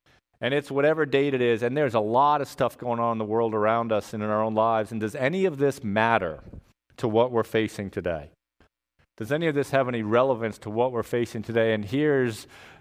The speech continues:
the answer to that question. It does. And if you're questioning about your value, if you're questioning what's your purpose, if you're questioning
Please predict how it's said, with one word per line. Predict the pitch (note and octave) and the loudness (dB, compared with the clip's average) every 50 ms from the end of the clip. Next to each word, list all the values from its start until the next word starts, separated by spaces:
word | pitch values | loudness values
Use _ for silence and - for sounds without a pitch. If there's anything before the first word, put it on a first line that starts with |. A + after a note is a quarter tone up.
| _ _ | _ _
the | - B2 B2+ | -2 0 0
answer | B2+ B2+ C#3 C#3 - - A#2+ | 2 2 0 0 0 -4 -6
to | - - A2 | 2 6 6
that | A2+ A2 - | 6 6 6
question. | - - C3 C3 B2+ - - A#2 A2 | 4 4 4 4 2 0 -6 -4 -2
It | G2+ F#2 - | -2 0 4
does. | A2 G#2 G#2+ G2+ E2+ D2 C#2 - - - - - - - - _ _ _ _ _ _ _ _ _ _ _ _ _ _ _ _ _ - | 4 6 6 6 4 0 -4 -12 -20 -20 -20 -20 -20 -20 -20 _ _ _ _ _ _ _ _ _ _ _ _ _ _ _ _ _ -10
And | B2 B2+ | -8 -8
if | A#2+ - C#3+ | -8 -6 -4
you're | D#3 E3+ - | -4 -4 -4
questioning | - D3+ D3+ D#3+ - - - C#3+ C3 B2 B2 A#2 | -2 0 0 0 -2 -4 -8 -8 -6 -6 -4 -4
about | A2+ G#2+ B2 A#2+ A2+ - - | -2 0 0 0 0 -2 -6
your | A#2 G2 | -6 -2
value, | G#2+ A#2 A#2+ C3 C3+ C3 B2 A2+ A2 | 0 2 4 4 2 2 0 -2 -4
if | G#2+ - - | -6 -4 -4
you're | C3+ D3+ | -4 -4
questioning | D3 - - C#3+ C3 - - B2 A#2 A2+ G#2+ G#2 F#2+ D#2+ - - _ _ _ _ _ _ _ _ - - _ - | -2 0 0 0 0 -2 -6 -8 -6 -4 -4 -6 -6 -10 -14 -20 _ _ _ _ _ _ _ _ -20 -20 _ -4
what's | A#2+ B2 A#2 - | -2 -2 -2 -2
your | A#2+ G#2+ | -4 -4
purpose, | - - B2+ C3 C3 - A#2+ G2+ - - A2 | -2 0 0 0 0 0 -2 -4 -4 -6 -8
if | - - | -6 -2
you're | A#2+ C#3 C#3+ | -2 -2 -2
questioning | - - B2+ B2+ - - - A#2+ G#2+ F#2+ F2+ D#2+ | -2 0 0 0 0 -2 -6 -6 -6 -6 -6 -8